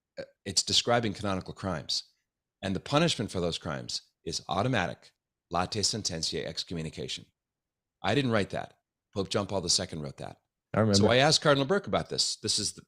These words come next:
Speaker 1: right, one of the, the greatest canonists s-, in the last hundred years, the former, uh, prefect of the Apostolic Signatura.
Speaker 2: Yep.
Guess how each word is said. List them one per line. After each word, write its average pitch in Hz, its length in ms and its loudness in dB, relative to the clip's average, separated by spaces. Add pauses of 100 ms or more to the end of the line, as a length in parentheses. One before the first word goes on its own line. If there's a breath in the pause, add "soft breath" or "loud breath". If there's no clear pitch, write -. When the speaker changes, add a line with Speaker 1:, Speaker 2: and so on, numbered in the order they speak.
Speaker 1:
right, 87 320 -6
one 92 180 -4
of 90 80 -4
the, 76 160 -6 (160)
the 95 80 -4
greatest 98 400 0
canonists 110 600 0 (600 soft breath)
s-, - 160 0
in 107 60 0
the 101 60 2
last 107 260 2
hundred 120 180 2
years, 127 340 2
the 90 300 -4
former, 110 580 -2
uh, 92 220 -4
prefect 117 400 -6
of 107 80 -4
the 101 240 -4
Apostolic 98 480 -2
Signatura. 113 520 -2 (500)
Speaker 2:
Yep. 80 220 2